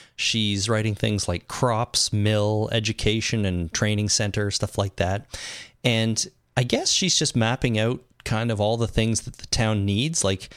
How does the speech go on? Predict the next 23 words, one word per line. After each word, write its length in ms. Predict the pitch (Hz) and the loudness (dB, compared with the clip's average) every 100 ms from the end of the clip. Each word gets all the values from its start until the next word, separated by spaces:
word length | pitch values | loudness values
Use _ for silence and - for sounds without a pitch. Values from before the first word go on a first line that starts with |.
| - - _ | -20 -20 _
that's, 220 | - - - | -4 -2 0
that's 200 | 180 - | 2 2
what 80 | |
I 80 | 110 | 2
took 220 | 110 110 | 0 0
away 220 | 101 85 85 | 0 0 -2
from 180 | 92 | -2
this. 180 | 87 82 | -2 0
She 200 | - 120 | 0 0
was 180 | 120 107 | 0 2
writing 300 | 110 107 107 | 2 2 2
down, 560 | 98 101 98 101 95 - - | 2 2 2 0 -2 -6 -4
um, 340 | 110 95 - - | -2 0 -2 -4
like, 180 | 98 - _ - - - | -4 -6 _ -16 -14 -2
trying 180 | 165 175 | 0 2
to 160 | 139 | 0
ease 320 | - 139 127 | 0 2 2
her 100 | 131 | 2
mind 400 | 110 104 107 107 | 2 2 2 2
or 60 | 95 | 0
get 180 | 98 - | -2 0
back 240 | 113 113 | 0 0
to, 540 | - 117 98 92 - | 0 0 0 0 -4